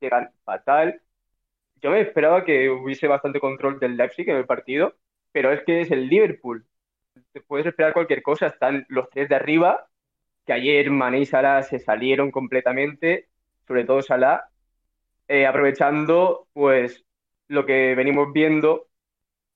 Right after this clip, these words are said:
eh, normalmente en la defensa del Leipzig, que aunque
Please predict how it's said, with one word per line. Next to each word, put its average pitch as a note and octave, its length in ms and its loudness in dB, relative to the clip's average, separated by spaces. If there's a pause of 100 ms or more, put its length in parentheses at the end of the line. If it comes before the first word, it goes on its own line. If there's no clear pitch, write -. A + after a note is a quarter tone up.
(140)
eh, D#3 600 4
normalmente D3 560 0
en C3 60 -2
la C3 80 2
defensa C#3 400 0
del C#3+ 140 0
Leipzig, D#3 440 -2
que C3 420 -2
aunque A#2 480 -2